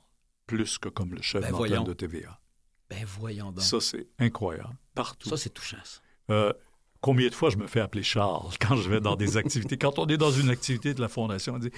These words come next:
Speaker 1: On vous présente Charles Bruno. » Tu sais, écoute, <laughs> je trouve ça tellement beau. Je dis, « Merci, merci, merci, merci. »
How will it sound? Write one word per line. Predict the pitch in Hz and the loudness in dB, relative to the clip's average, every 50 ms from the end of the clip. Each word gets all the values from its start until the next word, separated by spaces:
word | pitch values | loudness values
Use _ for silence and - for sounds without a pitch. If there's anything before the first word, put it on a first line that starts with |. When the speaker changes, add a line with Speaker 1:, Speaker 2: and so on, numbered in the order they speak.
| - - - - - | -12 -12 -14 -2 2
Speaker 1:
On | - 202 202 | 4 6 6
vous | 196 226 226 | 4 4 2
présente | 233 214 220 220 247 226 220 226 240 240 190 | 4 4 6 6 4 2 2 0 -2 -2 0
Charles | - - - - 247 247 - 220 | 0 0 2 2 0 -2 -2 -2
Bruno. » | 185 156 226 220 - 226 208 196 165 151 151 | -2 0 0 0 2 4 4 4 4 4 2
Tu | 151 - | 2 2
sais, | - 202 185 165 156 139 | 2 4 4 2 2 0
écoute, | - - - - - - 170 160 127 - - - 110 | -4 -2 0 0 4 6 6 6 6 2 0 -2 -2
<laughs> | - - - - - - - - - - - - - - - - - _ - - - - - - - - - - - - 262 233 - | -2 -2 -6 -6 -6 -4 -4 -4 -4 -4 -4 -6 -8 -8 -10 -20 -20 _ -12 -10 -4 0 0 0 2 0 -2 -2 0 2 0 2 2
je | - - - | 2 2 2
trouve | - 113 113 101 | 2 0 0 0
ça | - - - 131 | 2 4 2 2
tellement | - - 151 147 131 117 104 101 | 4 2 2 4 4 4 4 4
beau. | 101 127 160 | 6 6 6
Je | 131 98 | 6 4
dis, « | 92 104 123 | 4 6 6
Merci, | 127 131 151 165 127 - - - 196 | 6 6 6 4 2 0 0 -2 0
merci, | - 151 135 - - 185 | 2 2 2 2 2 2
merci, | 147 143 - - - 151 | 2 2 0 0 -2 0
merci. » | 139 131 - - 202 185 185 | 0 0 0 0 0 2 2